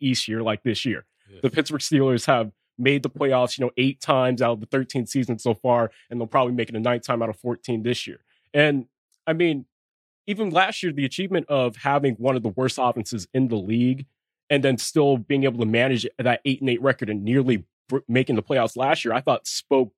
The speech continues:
Speaker 1: you know, volumes about the coaching job that he does. On a week in, week out basis, Mike Tomlin is one of the best when you talk about in-game adjustments, maximizing the talent that is available to him.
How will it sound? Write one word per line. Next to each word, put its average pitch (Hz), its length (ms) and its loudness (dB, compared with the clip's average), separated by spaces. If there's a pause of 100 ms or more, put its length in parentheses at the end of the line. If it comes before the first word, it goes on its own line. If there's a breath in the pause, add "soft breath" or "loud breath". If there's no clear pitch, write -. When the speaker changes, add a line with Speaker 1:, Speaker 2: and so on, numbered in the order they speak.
Speaker 1:
you 139 80 -6
know, 117 100 0
volumes 127 520 0
about 123 320 -2
the - 80 -16
coaching 139 420 -4
job 110 320 0 (260 soft breath)
that 120 180 0
he 147 120 0
does. 120 320 2
On 120 80 -2
a 110 60 0
week 156 260 -2
in, 180 160 4
week 156 160 0
out 135 200 2
basis, 139 460 -2 (340)
Mike 160 200 2
Tomlin 139 340 0
is 107 300 -2
one 131 120 0
of 143 100 0
the 135 60 0
best 123 320 0
when 113 100 -2
you 117 60 -2
talk 120 160 -4
about 107 200 -2
in-game 139 320 4
adjustments, 123 500 -2 (320 soft breath)
maximizing 131 680 2
the 117 60 -4
talent 127 280 -4
that 113 120 0
is 101 100 -4
available 117 420 -2
to 131 240 -2
him. 135 220 -2